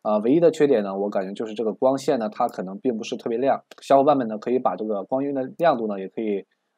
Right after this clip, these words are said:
呃，调得大一点，或者是再给它，呃，增加一些其他的光晕效果呢，都可以。好，现在呢，我们可以看到它的效果呢，基本上就已经完成了。啊，它的样子呢，也还是蛮不错的。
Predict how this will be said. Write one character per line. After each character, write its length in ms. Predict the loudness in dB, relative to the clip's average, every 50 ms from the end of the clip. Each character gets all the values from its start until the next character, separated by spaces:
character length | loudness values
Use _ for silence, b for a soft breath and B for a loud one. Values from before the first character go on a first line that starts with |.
| _
呃， 180 | -8 -8 -8 -8
调 180 | -2 0 0
得 80 | 0 2
大 180 | 4 4 4 4
一 60 | 4
点， 140 | 2 -2 -6
或 240 | -2 _ 2 2
者 80 | 2 0
是 180 | -2 -4 -6 -2
再 180 | 0 0 0
给 140 | 0 -2 -8
它， 240 | -8 -10 -10 -10 -12 -14 _ b b b b _ _ _
呃， 200 | -10 -10 -10 -6
增 220 | -6 -4 -4 2
加 220 | 4 6 6 6
一 60 | 6 4
些 200 | 0 -2 -2 -2
其 160 | -4 -6 -2
他 180 | 2 2 2
的 100 | 2 2
光 200 | 0 0 -2 -2
晕 100 | -2 -2
效 180 | 2 2 2 2
果 140 | 2 -2 -8
呢， 140 | -12 -6 -2
都 120 | 0 0
可 160 | 0 0 -2 -4
以。 140 | -4 -6 -12 _ _ _ _
好， 140 | 2 2 4
现 180 | 4 2 4
在 80 | 4 4
呢， 100 | 4 4
我 120 | 4 2
们 120 | 0 -2 -2
可 120 | -2 -4
以 40 | -2
看 120 | 0 0
到 100 | -2 -2 -2
它 160 | 0 2 2
的 60 | 2
效 180 | 6 6 6 6
果 120 | 6 2
呢， 120 | -2 -6
基 200 | -8 -6 -6 -4
本 100 | -4 -4
上 100 | -4 -6
就 140 | -4 -4 -4
已 80 | -4 -4
经 160 | -4 -6 -8
完 160 | -8 -8 -8
成 160 | -10 -8 -2
了。 160 | -2 -2 -2 -2 b b b b b -4
啊， 120 | -4 -2
它 100 | 0 2
的 80 | 2 6
样 260 | 6 6 6 6 4
子 100 | 0 -4
呢， 140 | -4 -2 -2
也 100 | -2 -2
还 160 | -4 -4 -4
是 220 | -4 -2 -4 -2 0
蛮 180 | 0 0 0
不 80 | -2 -2
错 160 | 0 0 0
的。 180 | 0 0 -4